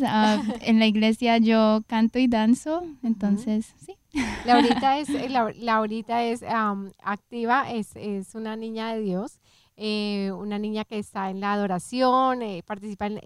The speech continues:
Speaker 2: sirve al Señor en la adoración, sirve en la
Speaker 1: Ujú.
Speaker 2: danza, eh,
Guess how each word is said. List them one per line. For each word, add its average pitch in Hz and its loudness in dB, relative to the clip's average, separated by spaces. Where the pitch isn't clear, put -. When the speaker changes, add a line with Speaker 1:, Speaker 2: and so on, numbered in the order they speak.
Speaker 2:
sirve 208 -4
al 208 -4
Señor 208 -6
en 190 -6
la 208 -4
adoración, 220 -2
sirve 220 0
en 202 -2
la 202 4
Speaker 1:
Ujú. 190 0
Speaker 2:
danza, 247 0
eh, 208 -8